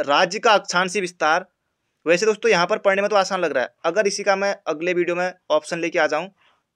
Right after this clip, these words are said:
तो दोस्तों बहुत से अभ्यर्थी सही नहीं कर पाएंगे। तो राज्य का अक्षांशीय विस्तार दोस्तों दो डिग्री चौवालीस से,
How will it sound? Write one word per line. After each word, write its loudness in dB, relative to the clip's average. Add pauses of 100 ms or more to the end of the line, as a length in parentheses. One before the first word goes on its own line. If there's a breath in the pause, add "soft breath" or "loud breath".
तो -4
दोस्तों -4
बहुत -2
से 2
अभ्यर्थी 0
सही -4
नहीं -8
कर 0
पाएंगे। -14 (1080)
तो -6
राज्य 2
का 4
अक्षांशीय 0
विस्तार 0
दोस्तों -4
दो -2
डिग्री -6
चौवालीस -2
से, -8